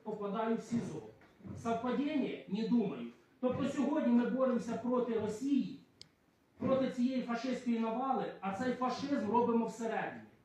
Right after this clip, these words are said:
Ми судимо людей за слова. Наголошую, у дві тисячі першому році скасовано такий кримінальний злочин, як образа. Словами зупинити З С У неможливо. Також звертаю на ува-, вашу увагу.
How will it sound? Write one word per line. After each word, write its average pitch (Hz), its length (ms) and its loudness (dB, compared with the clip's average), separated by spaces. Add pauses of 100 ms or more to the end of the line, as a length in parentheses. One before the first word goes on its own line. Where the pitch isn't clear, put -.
(220)
Ми 262 180 2
судимо 240 440 2
людей 226 340 0
за 196 220 -2
слова. 214 520 -4
Наголошую, 254 560 0
у - 40 -12
дві 202 120 -8
тисячі 226 260 -4
першому 190 420 -6
році 240 300 2 (300)
скасовано 262 800 0
такий - 280 -4
кримінальний 208 520 -4
злочин, 220 380 0
як 202 180 -6
образа. 175 380 -6 (520)
Словами 254 540 4
зупинити 233 600 2
З 190 100 -6
С 226 200 -4
У 247 160 0
неможливо. 233 640 0 (460)
Також 294 360 -4
звертаю 262 520 -2
на 233 160 -2
ува-, 190 320 -4
вашу 226 340 -6
увагу. 156 460 -4